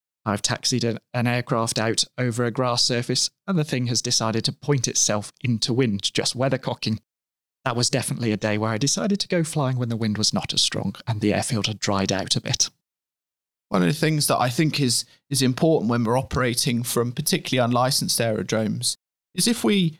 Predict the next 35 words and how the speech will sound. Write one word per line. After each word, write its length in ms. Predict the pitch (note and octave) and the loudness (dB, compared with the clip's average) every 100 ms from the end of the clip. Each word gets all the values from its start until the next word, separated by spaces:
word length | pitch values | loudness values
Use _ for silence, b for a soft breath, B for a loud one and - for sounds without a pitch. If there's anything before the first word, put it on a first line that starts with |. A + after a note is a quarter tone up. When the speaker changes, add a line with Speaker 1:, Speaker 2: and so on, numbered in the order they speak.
| - | -6
Speaker 2:
if 140 | F3 | -2
it's 140 | - - | 0 2
safe 280 | A3 G3+ - | 2 0 -2
to 80 | |
do 200 | D3+ E3 | 0 2
so, 400 | D#3 - A#2+ A#2 A2+ _ _ - | 2 0 0 -2 -6 _ _ -6
it's 140 | D3+ | 0
often 300 | F#3 - D#3+ | 0 0 0
a 60 | D#3 | 0
good 180 | C#3+ C3+ | 2 2
idea 600 | C3+ A#2 B2+ B2+ B2+ C3+ b _ - | 0 0 0 0 0 -4 b _ 0
to 80 | D3 | 2
go 240 | C3 B2+ | 4 4
and 180 | A2+ F#2+ | 2 2
walk 400 | C#3 C3+ C3+ - | 4 4 4 0
and 140 | A2 | -4
check 340 | - - C3 - | 0 0 0 -2
the 80 | C3 | -2
surfaces 640 | - B2+ B2 A#2+ A#2+ A#2+ | 0 0 0 -2 0 0
that 180 | B2 - | -2 -4
we're 60 | |
gonna 200 | G#2+ A2 | -4 -4
taxi 520 | A#2 - - - - A#2+ | -2 -2 -2 -2 0 2
over 300 | A#2 A#2 A2+ | 0 -2 -2
and 100 | A2+ | 0
take 300 | C#3+ C#3 C3 | -2 0 0
off 200 | B2 G#2 | 0 0
on 240 | A2+ A2+ - _ | 0 -2 -6 _
before 300 | D3+ - F#3+ | -4 0 2
putting 240 | E3+ F#3 C#3+ | 0 0 0
our 160 | B2+ | 2
aircraft 460 | B2 B2 A#2+ A#2 - | 0 -2 -2 -2 0
anywhere 320 | A#2+ A2+ A2 | 2 2 2
near 260 | A#2 A#2+ A#2+ | 2 2 0
them, 260 | G#2 A2+ | -2 -4